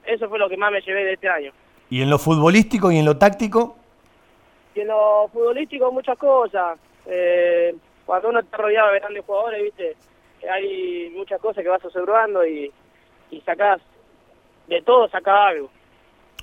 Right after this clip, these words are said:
Speaker 2: El año pasado me decías, ¿sí?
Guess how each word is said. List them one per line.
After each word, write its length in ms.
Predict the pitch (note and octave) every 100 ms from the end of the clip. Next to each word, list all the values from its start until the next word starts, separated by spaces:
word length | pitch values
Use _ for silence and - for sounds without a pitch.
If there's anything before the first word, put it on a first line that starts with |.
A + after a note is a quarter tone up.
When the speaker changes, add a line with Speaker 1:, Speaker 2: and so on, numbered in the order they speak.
| - - - - -
Speaker 2:
El 120 | F3+
año 180 | A3 F3+
pasado 380 | F#3 A#3 G#3+
me 120 | F3 D#3+
decías, 540 | D3+ F#3+ E3+ F3 - -
¿sí? 400 | - E3+ G3